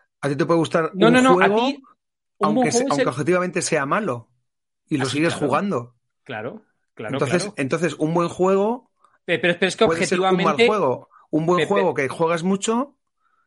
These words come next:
Speaker 1: puede ser malo y lo sigues
Speaker 2: Ah,
Speaker 1: jugando.
Speaker 2: sí, sí, sí, sí, sí, sí, per-, per-, perfectamente.
Speaker 1: Claro,
Speaker 2: Un juego que,
Speaker 1: entonces
Speaker 2: un, un juego que a ti te guste puede ser objetivamente malo. No lo creo, no lo creo. Y hay, y hay un ejemplo muy claro. El Virus. Hay mucha gente que dice que el Virus es un mal juego.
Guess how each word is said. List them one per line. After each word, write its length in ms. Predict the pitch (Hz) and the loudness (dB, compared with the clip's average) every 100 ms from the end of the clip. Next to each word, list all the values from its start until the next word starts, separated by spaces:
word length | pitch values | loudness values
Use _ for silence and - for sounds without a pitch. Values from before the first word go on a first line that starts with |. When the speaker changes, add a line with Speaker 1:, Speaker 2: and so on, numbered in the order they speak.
| _ _ _ | _ _ _
Speaker 1:
puede 160 | 147 135 | -4 -2
ser 200 | 147 123 | -2 -2
malo 360 | 135 147 190 | -2 -2 -2
y 40 | 202 | -4
lo 120 | 139 | -6
sigues 220 | 123 139 | -4 -6
Speaker 2:
Ah, 40 | 127 | -6
Speaker 1:
jugando. 240 | 123 156 | -4 -2
Speaker 2:
sí, 100 | 185 | 0
sí, 160 | 180 190 | 0 0
sí, 120 | 180 | 0
sí, 140 | 160 170 | -2 -4
sí, 140 | 165 | -6
sí, 180 | 143 180 | -4 -2
per-, 220 | 151 127 | 0 -2
per-, 200 | 135 - | -6 -6
perfectamente. 540 | 139 - 123 135 131 131 | -6 -6 -4 -2 0 0
Speaker 1:
Claro, 140 | 151 | 0
Speaker 2:
Un 60 | 156 | -2
juego 180 | 143 165 | 0 2
que, 60 | |
Speaker 1:
entonces 160 | 165 175 | 2 2
Speaker 2:
un, 180 | 165 143 | -2 -4
un 140 | 190 180 | -4 -4
juego 160 | 147 175 | -4 -2
que 80 | 165 | 0
a 80 | |
ti 100 | 165 | -2
te 120 | 165 160 | -2 -2
guste 600 | 151 170 - 226 - _ _ _ _ | -2 -6 -4 -6 -6 _ _ _ _
puede 200 | 156 151 | -2 -2
ser 160 | 175 | -2
objetivamente 640 | 156 160 156 156 151 151 160 | -4 -4 -6 -4 -4 -4 -2
malo. 280 | 180 135 - _ | -2 -2 -6 _
No 160 | 160 185 | -6 0
lo 140 | 190 | 0
creo, 380 | - 123 104 - _ | 0 -4 -8 -12 _
no 120 | 151 | -6
lo 120 | 143 | -6
creo. 240 | - 104 104 _ _ | -6 -12 -18 _ _
Y 100 | - | -2
hay, 80 | 170 | 0
y 40 | 160 | 0
hay 100 | 170 | 0
un 80 | 180 | -2
ejemplo 300 | 175 165 170 | -4 -6 -6
muy 180 | 147 131 | -6 -8
claro. 340 | 117 107 120 _ _ _ _ - | -10 -12 -14 _ _ _ _ -10
El 120 | 139 | -4
Virus. 420 | 143 135 113 - _ _ | -2 -2 -4 -12 _ _
Hay 80 | 127 | -10
mucha 180 | 139 147 | -8 -6
gente 180 | 147 139 | -4 -4
que 60 | |
dice 100 | 147 | -2
que 60 | 151 | -4
el 80 | 139 | -2
Virus 260 | 147 165 | -4 -4
es 140 | 156 147 | -6 -6
un 100 | 131 | -6
mal 140 | 117 | -6
juego. 400 | 113 165 113 - | -4 -4 -4 -10